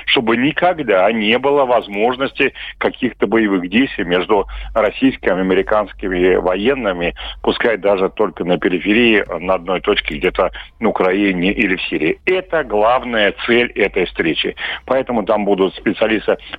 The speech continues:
по безопасности, поэтому, э, значит, э, и Минобороны будет представлено, и, э, вот эти вопросы должны будут, э, урегулироваться. Деэскалация —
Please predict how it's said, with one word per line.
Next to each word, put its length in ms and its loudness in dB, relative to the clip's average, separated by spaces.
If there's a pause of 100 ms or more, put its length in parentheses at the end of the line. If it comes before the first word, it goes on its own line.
по 100 2
безопасности, 920 2
поэтому, 880 2
э, 180 0
значит, 380 0
э, 200 4
и 120 0
Минобороны 640 0
будет 220 2
представлено, 640 -2 (380)
и, 140 6
э, 40 -4 (420)
вот 200 0
эти 160 -2
вопросы 420 0
должны 400 -2
будут, 400 0
э, 40 -2 (300)
урегулироваться. 920 0 (120)
Деэскалация — 920 0